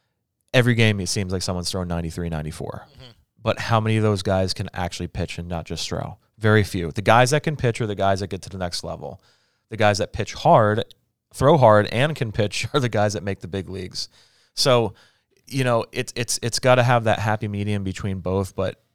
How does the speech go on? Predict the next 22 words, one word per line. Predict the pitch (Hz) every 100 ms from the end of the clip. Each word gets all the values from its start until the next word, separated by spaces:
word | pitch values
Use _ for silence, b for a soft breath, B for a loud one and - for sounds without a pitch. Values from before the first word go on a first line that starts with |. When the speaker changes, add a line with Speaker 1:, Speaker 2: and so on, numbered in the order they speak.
| _ _ _ _ _ -
Speaker 1:
guys | 110 113 113
that | 110
are |
successful | 104 101 - 98 - 104
are | 95
the |
guys | 92 92 87
that | 90
can | 87 78
pitch. | - - - - _
Those | - 95 92
are |
the | 92
guys | 92 90 90
that, | 87 87 - 80
that | 90
make | 87 85
it | 87
to |
the | 87
next | 82 80
level. | 76 73 - 87